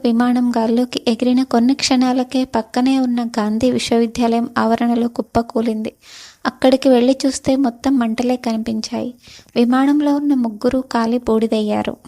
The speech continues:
జూలై పద్దెనిమిది, పంతొమ్మిది వందల డెబ్బై ఒకటిన కర్ణాటకలోని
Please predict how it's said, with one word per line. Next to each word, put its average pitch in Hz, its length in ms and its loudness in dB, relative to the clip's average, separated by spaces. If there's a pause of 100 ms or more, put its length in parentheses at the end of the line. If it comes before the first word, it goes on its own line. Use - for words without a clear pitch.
(480)
జూలై 254 300 4
పద్దెనిమిది, 240 760 0
పంతొమ్మిది 240 440 2
వందల 240 300 2
డెబ్బై 220 400 2
ఒకటిన 226 420 -2 (100)
కర్ణాటకలోని 240 880 -2